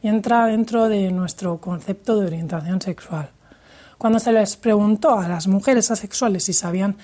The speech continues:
sentido atraídas sexualmente hacia las personas de las películas o si ellas se habían sentido sexualmente atractivas mientras veían las películas eróticas, la respuesta fue que no.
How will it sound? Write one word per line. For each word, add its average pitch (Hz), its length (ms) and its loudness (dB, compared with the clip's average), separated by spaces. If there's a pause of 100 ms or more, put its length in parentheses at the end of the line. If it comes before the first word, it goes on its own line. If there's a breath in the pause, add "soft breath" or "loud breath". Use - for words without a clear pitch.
(140 loud breath)
sentido 190 560 -2
atraídas 185 640 -2
sexualmente 196 840 0
hacia 160 300 -10
las 160 180 -8
personas 185 540 -4
de 185 100 -4
las 185 220 -6
películas 202 720 -8 (340 loud breath)
o - 200 4
si 208 260 2
ellas 185 580 0 (300)
se - 100 -18
habían 185 380 -2
sentido 202 360 0
sexualmente 180 600 -4
atractivas 208 800 -6 (380 loud breath)
mientras 202 680 0
veían 170 480 -4 (480 soft breath)
las 175 300 -6
películas 175 580 -4
eróticas, 247 760 -2 (360 soft breath)
la 240 160 2
respuesta 269 460 0
fue 277 180 -2
que 180 140 -2
no. 160 280 -4